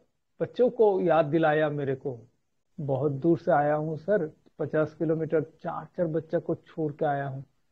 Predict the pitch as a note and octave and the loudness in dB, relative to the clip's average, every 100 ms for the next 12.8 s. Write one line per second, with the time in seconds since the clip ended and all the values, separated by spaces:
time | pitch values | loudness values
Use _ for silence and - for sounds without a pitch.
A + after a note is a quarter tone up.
0 | _ - D3+ C#3+ C3 C#3 C#3 C#3+ B2 C3 | _ -10 -6 -4 -4 -4 -2 -4 -4 -8
1 | B2+ A#2 - _ - B3 B3+ C4+ B3+ D4 | -10 -12 -18 _ 2 4 6 4 6 6
2 | B3 B3+ C4+ A3+ B3 B3 B3 G3+ C4+ - | 8 8 8 6 4 6 6 4 4 -2
3 | _ _ _ _ - A3 B3+ B3+ C#4 C4+ | _ _ _ _ -6 2 4 4 4 4
4 | A#3+ G#3+ G3+ G3 G3+ G#3 G3+ F#3+ F3 F#3 | 4 4 4 2 0 -4 -4 -6 -2 2
5 | A#3 C4+ C4+ C#4 C4+ A3+ A#3+ A#3 C4 B3 | 4 4 2 4 4 8 6 6 2 2
6 | A#3+ A#3+ A#3+ A#3+ A#3+ - _ _ F#3 F#3+ | 6 6 6 4 0 -10 _ _ -8 -6
7 | F#3+ D3+ A3 B3+ A#3 C4+ C4 A3 A3 A#3+ | -6 -2 0 2 4 2 6 6 8 4
8 | E4 - - A3+ A#3 A3 B3 A#3+ A3 A#3+ | 2 -8 -10 -4 -2 0 2 0 0 2
9 | B3 D4+ - _ - - _ _ _ _ | 2 -2 -14 _ -20 -20 _ _ _ _
10 | _ _ _ _ - E3+ G3+ A#3 A#3 G#3 | _ _ _ _ -10 -2 4 4 2 2
11 | G3 F#3+ F#3+ F#3 - A#3 C4 - B3+ B3 | 2 2 0 -2 0 2 2 2 4 4
12 | - A#3+ A3+ A#3 A3+ A3 C#4 | 4 4 6 6 6 4 0